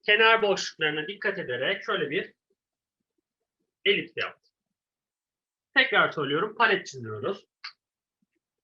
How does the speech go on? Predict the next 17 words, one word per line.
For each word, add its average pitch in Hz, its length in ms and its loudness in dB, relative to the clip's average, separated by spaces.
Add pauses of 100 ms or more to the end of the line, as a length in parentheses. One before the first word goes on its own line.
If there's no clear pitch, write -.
(1040)
Şimdi 262 260 0
arkadaşlar 214 680 4
paleti 247 380 0
kullanırken 208 760 0
şu 190 480 -2
naz 196 280 4
gayet 196 460 6
iyi, 143 300 2 (120)
boyu 156 260 0
gayet 143 380 2
iyi, 117 100 -8
sayfaya 131 400 -2
göre 113 160 -4
gayet 139 380 -4
hakim, 156 440 -6
iyi 127 180 -6
oldu. 117 420 -10